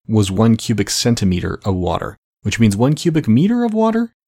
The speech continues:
is one thousand kilograms, which means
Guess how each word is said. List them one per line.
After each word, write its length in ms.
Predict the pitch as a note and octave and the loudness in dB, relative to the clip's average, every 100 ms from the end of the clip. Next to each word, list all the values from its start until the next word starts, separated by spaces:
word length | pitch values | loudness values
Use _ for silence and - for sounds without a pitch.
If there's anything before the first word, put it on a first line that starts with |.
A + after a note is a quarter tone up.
| _ | _
is 140 | G#2+ | -2
one 320 | F#2 A#2+ D#3 | 0 0 0
thousand 600 | D3+ - C#3+ C3 B2+ A2 - | -2 -2 -2 0 0 -2 -4
kilograms, 880 | - - - F#2 - B1 - - - _ _ | -6 -2 -2 -2 -6 -6 -10 -12 -12 _ _
which 220 | B2 A#2 | -2 0
means 540 | D#3+ F3+ A2 D#2 - | 2 2 2 0 -4